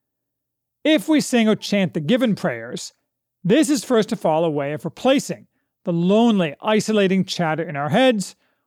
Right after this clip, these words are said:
with words shared by the Church, our ancient fellowship of love. It is, secondly, a way to transform our hearts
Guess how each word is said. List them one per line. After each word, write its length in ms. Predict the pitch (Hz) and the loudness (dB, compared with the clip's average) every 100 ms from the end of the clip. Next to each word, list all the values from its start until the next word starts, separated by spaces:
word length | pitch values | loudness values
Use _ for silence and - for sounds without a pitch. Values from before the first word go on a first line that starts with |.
| - | -4
with 160 | 220 185 | -2 0
words 400 | 190 220 233 - | 2 4 2 0
shared 420 | - 196 175 156 | -2 0 0 0
by 120 | 175 | 0
the 100 | 175 | -2
Church, 580 | - 240 185 - - - _ _ _ - | 0 0 0 -4 -10 -10 _ _ _ -6
our 140 | 226 - | -4 0
ancient 360 | 220 - 208 | 0 0 -2
fellowship 520 | - 165 135 - 143 - | 0 -2 -4 -8 -10 -10
of 160 | - | -2
love. 420 | 208 196 - _ _ _ _ _ _ _ - | 0 0 -2 _ _ _ _ _ _ _ -2
It 140 | 269 | 2
is, 420 | 269 202 165 165 - _ | 4 4 0 -6 -12 _
secondly, 680 | - 285 262 196 156 165 233 _ _ _ _ _ _ _ _ - | -4 0 0 -2 -2 -4 -6 _ _ _ _ _ _ _ _ -2
a 80 | 208 | 2
way 320 | 190 240 254 | 4 4 2
to 100 | 190 | -2
transform 680 | - 214 185 - 240 262 262 | -2 0 -2 -2 2 4 4
our 100 | 233 | 2
hearts 480 | 175 170 160 - | 2 -2 -2 -10